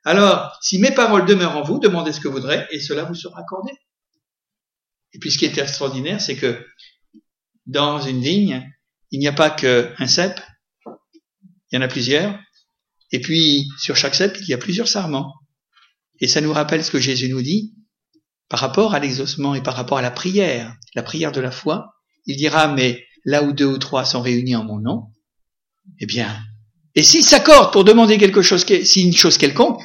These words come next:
elle leur sera donnée. Vous savez, c'est une forêt, une vigne, hein.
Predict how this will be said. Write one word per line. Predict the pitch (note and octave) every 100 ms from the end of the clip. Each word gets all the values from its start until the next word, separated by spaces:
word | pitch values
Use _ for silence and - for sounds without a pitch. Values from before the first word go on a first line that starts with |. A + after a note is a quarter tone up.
| -
elle | D3+
leur | D#3
sera | - A#2 A#2+
donnée. | A#2 C4 A#3+ - _ _ _
Vous | _ _ _ _ _ _ _ -
savez, | F#3+
c'est | B3 F#3+
une | E3+
forêt, | - C3 F#3+ D4
une | C#3+
vigne, | A#2 A2+ A#2+
hein. | A3+